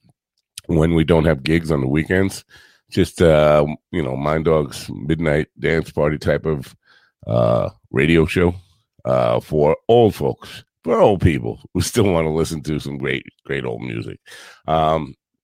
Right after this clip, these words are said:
stayed off the, um, Jeffrey Toobin thing last night. I knew about the Jeffrey Toobin thing at airtime last night, and I decided not to tell jokes about it. I don't know why. I just feel like, uh,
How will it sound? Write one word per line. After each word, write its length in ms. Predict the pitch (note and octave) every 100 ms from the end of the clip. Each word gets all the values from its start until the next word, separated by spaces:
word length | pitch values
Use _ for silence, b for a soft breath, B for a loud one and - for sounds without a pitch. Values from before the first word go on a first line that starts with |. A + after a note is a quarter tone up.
| _ _ _ _ _ _ b b b
stayed 300 | - C#3 C3
off 200 | A#2+ A2
the, 220 | G2+ E2+ D#2
um, 320 | C#2+ C#2 - - _ _
Jeffrey 260 | E2 - C#2
Toobin 420 | - A#1+ A1+ A1+
thing 260 | B1 A1+ A1+
last 260 | G1+ A#1 A#1+
night. 160 | A1+
I 80 | D2+
knew 220 | A2 G2
about 260 | D2+ D2 - _ B B -
the 60 |
Jeffrey 320 | D2 D#2 E2 C#2
Toobin 400 | E2 C#2+ C#2+ C#2+
thing 320 | C#2+ C#2+ C2+ C2+
at 220 | C#2 - -
airtime 560 | D2 E2 - B1+ A1+ G#1+
last 300 | A#1+ - A#1+
night, 240 | A#1+ - _ b b b
and 140 | F2 F#2
I 40 |
decided 440 | F#2 - A2+ F#2 D2+
not 260 | D#2+ D#2
to 60 | D2+
tell 280 | - B1+ A1+
jokes 320 | G1+ A#1+ -
about 240 | G#1 B1+
it. 60 | F2
I 120 | F#2+
don't 40 | G1+
know 320 | G1+ G1+ G1+
why. 380 | G1+ G1+ - - _ -
I 80 | E2
just 200 | C2+ -
feel 300 | - C2 B1+
like, 260 | B1 C2 C2+
uh, 260 | B1 A1+